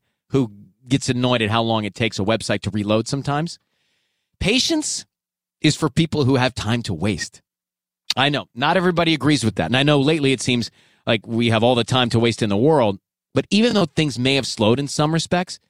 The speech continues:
dreaming continues, planning continues, because life continues. It's okay to be impatient, but also remember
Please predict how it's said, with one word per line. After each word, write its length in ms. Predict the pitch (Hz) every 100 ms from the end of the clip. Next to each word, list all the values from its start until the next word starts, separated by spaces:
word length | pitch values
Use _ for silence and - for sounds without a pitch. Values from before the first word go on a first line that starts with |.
| _ -
dreaming 420 | 123 214 240 170
continues, 500 | 139 - 110 82 -
planning 440 | _ 214 247 214
continues, 560 | 143 120 110 92 78 - _ _
because 280 | - - 151
life 280 | 143 180 180
continues. 560 | 139 117 113 87 69 - _ _ -
It's 180 | 190 208
okay 460 | 214 - - 202
to 180 | 196 190
be 180 | 143 160
impatient, 560 | 156 139 151 - 107 - _ _ _ _
but 80 | 131
also 280 | 165 180 170
remember 480 | 143 120 113 110